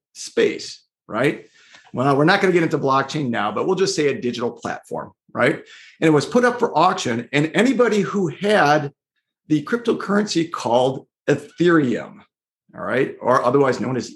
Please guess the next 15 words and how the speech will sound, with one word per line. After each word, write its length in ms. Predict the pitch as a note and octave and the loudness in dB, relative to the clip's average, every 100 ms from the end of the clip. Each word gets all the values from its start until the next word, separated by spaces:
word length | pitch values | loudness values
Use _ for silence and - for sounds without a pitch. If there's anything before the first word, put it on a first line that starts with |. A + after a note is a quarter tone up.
| - | -2
eth, 360 | A3 D3+ C#3+ - _ - - - _ | 2 2 0 -8 _ -20 -20 -20 _
could 260 | - F#3+ C#3+ | 0 2 2
use 600 | C#3+ G#3+ A3 F#3 E3 - - | 2 4 4 2 -2 -10 -2
eth 440 | A#3 F#3 D#3+ - - _ _ _ _ _ - | 0 2 0 -4 -20 _ _ _ _ _ -4
to 120 | F3+ | -2
bid 720 | - - G#3 A3+ D#3+ D#3 D3 _ | -2 -2 2 4 2 0 -4 _
on 160 | - C3+ | -6 -2
this 180 | D#3 D#3 | -2 -4
house, 640 | - - - F#2 - - _ _ - | -10 -12 -12 -12 -16 -20 _ _ -10
all 120 | G#2+ | -4
right? 360 | F2 A#2+ E3+ - _ - - - _ | 0 2 2 -2 _ -20 -20 -20 _
So 560 | - F3+ F3 F3 F3 | 0 2 4 6 4
what 320 | E3+ C#3 F#3 E3+ | 4 4 2 2
happened 460 | D#3 G#3 A#3+ A3 | 0 0 2 0
is 560 | C3 A#2+ C3 C3 B2 | 0 0 2 0 -2